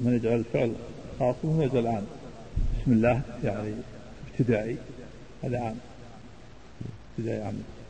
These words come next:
لكن تجعل ال-، الفعل يقدر خاص من الجنس الذي يريده، فإذا كان يريد الأكل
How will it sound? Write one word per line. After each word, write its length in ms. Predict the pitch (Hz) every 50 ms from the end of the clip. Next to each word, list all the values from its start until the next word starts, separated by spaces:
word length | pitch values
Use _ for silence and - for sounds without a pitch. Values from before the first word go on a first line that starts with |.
| - -
لكن 220 | 117 95 110 110
تجعل 240 | 120 131 135 135 123
ال-، 480 | 123 123 120 117 117 117 117 113 110 113 113 - - - 120 120 - -
الفعل 280 | - - - 143 143 151
يقدر 400 | 139 - - 139 135 113 127 120 - -
خاص 160 | - 147 160 - - - - - - - - 147 156 - - - - - - - - - - - - - - - -
من 60 | 113
الجنس 200 | 117 131 117 -
الذي 280 | 131 120 113 113 113 104
يريده، 280 | 104 101 98 92 95 101 - 110
فإذا 220 | 110 110 107 101 98 -
كان 120 | 123 120
يريد 280 | 117 117 120 123 113 113
الأكل 380 | 110 - 120 - - - 147